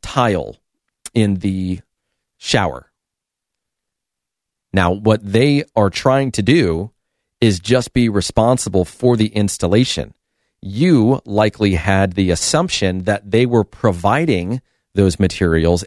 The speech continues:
and installing them. But then they go back to you and say, "No, no, no, I'm just installing it. You gotta go and you gotta buy all the stuff." And now you've got this major disagreement and thousands and thousands and thousands of dollars in materials that you're now responsible for because you signed that agreement.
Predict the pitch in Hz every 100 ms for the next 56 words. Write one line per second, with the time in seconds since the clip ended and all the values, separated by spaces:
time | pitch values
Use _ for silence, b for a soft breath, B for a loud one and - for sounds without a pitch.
0 | - 156 190 135 - - 82 80 78 57
1 | - _ _ _ _ _ _ _ _ _
2 | _ _ 98 117 113 98 101 131 110 -
3 | 104 160 175 160 104 180 208 92 - 147
4 | 127 87 90 180 156 107 120 101 123 87
5 | 78 101 139 85 71 - - - - _
6 | _ _ _ _ _ _ _ _ - 117
7 | 135 113 110 101 - 107 123 110 101 95
8 | 92 131 110 101 110 98 _ 131 123 131
9 | 120 101 107 98 104 98 98 95 90 -
10 | 107 101 98 92 87 104 117 101 98 92
11 | - 170 139 90 92 165 - 117 127 104
12 | 110 - 160 - 98 - 87 76 85 95
13 | 110 - 110 117 123 123 160 -